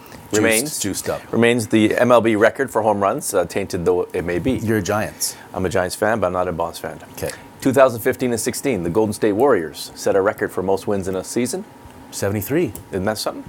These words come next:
Speaker 1: Amazing.
Speaker 2: There you go.
Speaker 1: Cool. Our pre-show today was deep, emotional.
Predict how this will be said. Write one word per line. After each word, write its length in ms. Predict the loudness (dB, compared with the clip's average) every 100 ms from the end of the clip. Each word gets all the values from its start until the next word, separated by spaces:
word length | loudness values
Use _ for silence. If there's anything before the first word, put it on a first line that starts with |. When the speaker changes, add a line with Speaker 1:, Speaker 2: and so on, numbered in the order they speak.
| -12
Speaker 1:
Amazing. 540 | -4 0 0 0 -4 -4
Speaker 2:
There 120 | -4
you 60 | -4
go. 160 | -6 -10 -16
Speaker 1:
Cool. 340 | -4 -2 -2 -4 -16 -20 -18 -18 -18 -6
Our 120 | -2 -2
pre-show 500 | 2 0 4 4 4
today 400 | 2 2 4 4
was 800 | 2 2 0 -2 -4 -6 -10 -16 -20 -20 -20 -20 -20 -20 -6
deep, 260 | -2 -2 -2 -14 -18 -8
emotional. 640 | 0 0 0 -2 -2 -2